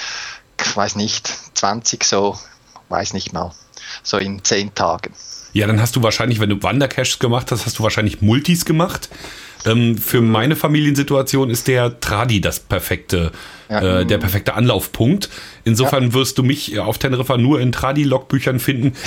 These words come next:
Speaker 2: Den einzigen Multi, den wir angegangen sind, haben wir dann tatsächlich abgebrochen, <laughs> nachdem wir schon Station eins nicht gefunden haben.
Speaker 1: <laughs> Nein, also, was ich sagen will, ist,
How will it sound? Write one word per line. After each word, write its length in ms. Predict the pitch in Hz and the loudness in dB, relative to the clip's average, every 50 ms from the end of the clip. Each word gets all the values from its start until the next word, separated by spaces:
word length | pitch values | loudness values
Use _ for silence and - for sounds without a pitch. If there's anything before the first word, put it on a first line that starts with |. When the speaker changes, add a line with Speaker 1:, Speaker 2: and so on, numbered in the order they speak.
| - - - | -8 -2 -2
Speaker 2:
Den 120 | 131 117 | 0 0
einzigen 420 | 107 120 135 127 139 131 117 104 | 2 0 0 0 2 2 4 4
Multi, 300 | 104 123 165 175 - 165 | 6 4 4 4 2 2
den 180 | 139 143 143 135 | 4 4 4 2
wir 100 | 139 92 | 2 2
angegangen 520 | 104 120 131 131 127 120 127 123 127 127 | 2 2 2 2 2 2 2 2 2 2
sind, 220 | 110 120 123 113 101 | 2 2 2 2 2
haben 220 | 110 113 120 117 | 0 0 2 2
wir 80 | 117 107 | 2 2
dann 140 | 110 107 - | 2 0 0
tatsächlich 460 | - 113 - - 117 117 117 - - | -2 -2 0 0 0 0 -2 -4 -4
abgebrochen, 800 | - 117 - - 151 127 127 139 - 151 - - - - 151 | -6 -6 -6 -8 -6 0 0 2 2 2 0 -2 0 0 0
<laughs> 0 | |
nachdem 360 | 151 143 - - 147 131 131 127 | 0 0 0 -2 -2 0 2 2
wir 80 | 120 | 0
schon 220 | 120 - 131 127 113 | 2 0 0 0 0
Station 360 | - 127 117 - - 117 - | -2 -2 -2 0 -2 -2 0
eins 280 | - - 104 - - - | 0 -2 -2 -2 0 -2
nicht 120 | 120 120 | -2 -2
gefunden 460 | - - - - - 110 - - - - | -2 -6 -4 -2 -2 0 0 0 -2 -2
haben. 300 | - - - - 120 - - | -4 -6 -4 -2 -4 -4 -4
Speaker 1:
<laughs> 60 | - - - 170 - - - - - - - 160 180 - - 151 143 - - 151 - - - - - - - | -4 -6 -2 -2 -2 -4 -4 -10 -14 -8 -6 -6 -6 -6 -6 -8 -6 -2 -2 -4 -4 -2 -4 -2 -2 0 2
Nein, 200 | 151 165 202 247 | 2 2 4 4
also, 280 | 190 175 175 180 180 151 240 233 - | 4 2 4 4 2 2 0 -2 -2
was 160 | - 165 160 - | 0 0 0 0
ich 80 | 175 | 0
sagen 360 | - 180 160 185 190 - 170 | 0 2 4 4 2 0 -2
will, 160 | 165 160 165 170 | -2 -2 0 0
ist, 200 | 160 143 - | -2 -4 -6